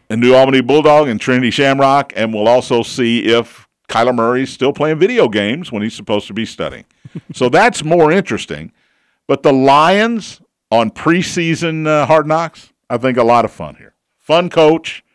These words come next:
Um, not a good team. I think the over-under for Detroit is six, six or six and a half wins, not expected to be a playoff team,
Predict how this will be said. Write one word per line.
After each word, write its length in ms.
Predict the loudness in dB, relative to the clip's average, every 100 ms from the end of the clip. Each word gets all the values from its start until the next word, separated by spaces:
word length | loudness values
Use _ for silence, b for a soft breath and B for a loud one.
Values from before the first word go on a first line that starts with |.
| _ _ _ _ _ _ -10
Um, 840 | -4 -2 0 0 -2 -4 -8 -12 _ _ _ _ _ _ _ _ _ _ _
not 400 | -8 0 2 2
a 60 |
good 280 | 4 2 0
team. 420 | -2 -2 -2 -6 -14 _
I 80 | -4
think 180 | -4 -2
the 140 | 2
over-under 500 | 2 2 0 2 0
for 220 | -2 -8
Detroit 420 | -6 -8 -2 0 0
is 100 | -4
six, 280 | -8 -8 -14 -14
six 380 | -6 -4 -4 -8
or 80 |
six 260 | -8 -8 -6
and 80 | -2
a 40 |
half 220 | -2 -2
wins, 420 | -4 -4 -6 -10 _ _ _ _ _
not 240 | -2 2 2
expected 560 | 2 -2 -2 -2 -2
to 60 | -2
be 120 | 0
a 60 | -2
playoff 420 | 2 2 2 0
team, 340 | -8 -8 -10